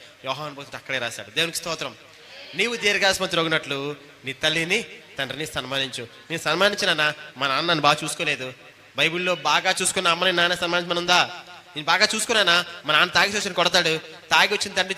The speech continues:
చూసుకోద్దని బైబిల్లో ఉందా? నీ తల్లి తండ్రి ఎలాంటి వాళ్ళు కావచ్చు, but కొడుకుగా, కూతురుగా నీ బాధ్యత దేవుడిచ్చిన ఆజ్ఞ చొప్పున సూటిగా ఉండాలి, క్లియర్గా ఉండాలి. నీ తల్లిదండ్రులు నువ్వు సన్మానించి తీరాల్సిందే. దేవునికి స్తోత్రం.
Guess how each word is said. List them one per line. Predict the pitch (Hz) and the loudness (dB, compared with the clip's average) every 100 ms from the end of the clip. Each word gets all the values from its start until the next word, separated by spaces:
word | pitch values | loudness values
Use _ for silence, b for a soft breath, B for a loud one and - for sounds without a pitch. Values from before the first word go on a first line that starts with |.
| 196 | -6
చూసుకోద్దని | 190 196 190 | -4 0 4
బైబిల్లో | 185 190 202 | 4 4 2
ఉందా? | 196 208 185 131 175 - 180 | 6 8 8 6 -6 -12 -10
నీ | |
తల్లి | 170 208 208 233 | -2 4 4 4
తండ్రి | - 220 226 | 4 2 4
ఎలాంటి | 214 220 220 | 6 6 4
వాళ్ళు | 233 220 | 0 4
కావచ్చు, | 214 220 220 220 160 - - | 6 6 6 2 0 -4 -4
but | 170 - | -4 -2
కొడుకుగా, | 175 247 269 254 233 196 - - - | 10 10 10 4 6 6 2 -10 -10
కూతురుగా | 220 262 247 214 185 151 180 156 | 0 2 4 6 6 4 -4 -2
నీ | 240 | -2
బాధ్యత | 185 202 208 208 196 170 170 170 170 170 | 6 8 8 6 6 6 6 2 -10 0
దేవుడిచ్చిన | 180 202 196 185 | 2 2 0 2
ఆజ్ఞ | 175 180 | 2 2
చొప్పున | 185 185 170 151 151 151 - 151 - - | -4 0 2 2 0 -10 -18 -20 -14 0
సూటిగా | 208 208 180 165 | 2 6 6 6
ఉండాలి, | 151 135 117 - - - - - - - | 4 2 -2 -10 -18 -20 -20 -20 -14 0
క్లియర్గా | 226 220 208 190 | 6 6 8 4
ఉండాలి. | 160 139 117 110 - - 123 | 4 0 -4 -10 -16 -18 -14
నీ | |
తల్లిదండ్రులు | 135 180 185 190 175 | -6 -4 0 0 0
నువ్వు | 175 233 233 - - - - | -2 -2 -4 -10 -14 -12 -4
సన్మానించి | 175 175 170 170 170 - - - - - | -4 -2 0 0 -2 -8 -10 -18 -20 -6
తీరాల్సిందే. | 147 151 156 160 151 151 131 151 - 135 | 0 0 0 0 2 2 2 -10 -18 0
దేవునికి | 160 175 | 0 0
స్తోత్రం. | 185 165 139 | -2 -2 -4